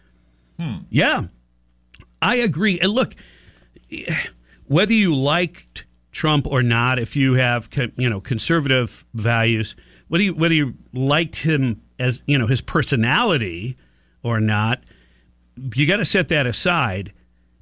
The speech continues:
Speaker 2: And even if he doesn't run, he kind of opened that door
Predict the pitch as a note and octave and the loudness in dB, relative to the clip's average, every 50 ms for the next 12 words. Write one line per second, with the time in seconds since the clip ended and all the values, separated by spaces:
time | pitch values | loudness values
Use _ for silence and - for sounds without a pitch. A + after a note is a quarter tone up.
0 | _ _ _ - C#3 D3 D3+ D3+ D3 - F#3 F#3 G3 F#3 F#3+ F3+ F3 E3 - - | _ _ _ -2 0 2 2 0 0 0 2 2 2 2 2 2 2 0 -2 -2
1 | - F3+ C#3+ A2+ G2+ D3 E3+ F3 - - D3 C#3+ B2+ - B2 B2 C#3 D#3 E3+ E3 | -2 -2 -2 0 0 2 2 2 2 2 0 0 0 -2 0 0 0 2 2 0
2 | C3+ G#2+ F2 E2 D2 C2+ - _ _ _ _ _ _ _ _ _ _ _ _ _ | 0 -2 -4 -6 -12 -16 -20 _ _ _ _ _ _ _ _ _ _ _ _ _
3 | _ - F#3+ F#3+ D#3+ - - G#3+ A3 B3 A3+ F3+ F#3+ F#3+ F#3 F#3 F#3 D#3 D3 C#3+ | _ -2 -2 -2 -2 -2 0 0 0 2 2 2 2 0 0 0 0 0 0 0
4 | C#3 C3+ - A#2 A#2+ C#3+ C#3+ C3+ C3+ C3+ C3+ C#3 C3 | 0 -2 -4 -2 0 0 2 2 2 0 0 -2 -4